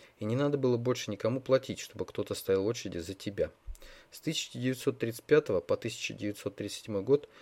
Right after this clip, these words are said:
в Магнитогорске было пять образцовых гастрономов, продуктовых магазинов, которые были чистыми, хорошо организованными и имеющими достаточно большой выбор товаров,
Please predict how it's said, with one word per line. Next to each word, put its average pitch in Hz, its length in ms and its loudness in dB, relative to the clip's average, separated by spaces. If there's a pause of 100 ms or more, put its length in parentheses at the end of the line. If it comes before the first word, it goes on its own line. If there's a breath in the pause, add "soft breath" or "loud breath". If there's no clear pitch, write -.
(160 loud breath)
в - 40 -12
Магнитогорске 110 640 2
было 117 280 4
пять - 360 2
образцовых 104 600 2
гастрономов, 113 680 -2 (400 loud breath)
продуктовых 120 640 0
магазинов, 101 540 0
которые 101 340 2
были 90 200 -4
чистыми, 113 520 -4
хорошо 101 360 4
организованными 113 840 0
и 110 280 -4
имеющими 107 420 -4
достаточно 92 480 0
большой 87 300 -2
выбор 104 240 -4
товаров, 95 480 2